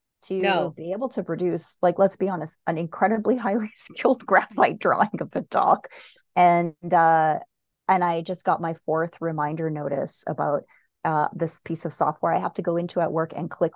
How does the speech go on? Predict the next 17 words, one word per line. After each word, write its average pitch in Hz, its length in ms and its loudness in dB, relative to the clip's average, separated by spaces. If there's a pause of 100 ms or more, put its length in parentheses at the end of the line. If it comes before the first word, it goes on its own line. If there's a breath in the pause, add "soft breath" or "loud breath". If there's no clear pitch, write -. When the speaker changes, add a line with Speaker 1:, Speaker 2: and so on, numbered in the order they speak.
Speaker 1:
one 151 280 -2
button 247 440 0
so 208 140 -4
that 170 120 -2
my 160 120 -4
grant 147 280 -4
doesn't 147 280 -8
get - 120 -8
returned 156 360 -10
to - 80 -16
the 151 80 -12
funder. - 360 -8
But 165 120 0
I 165 80 4
can't - 340 -6
figure 160 300 0
out 147 260 0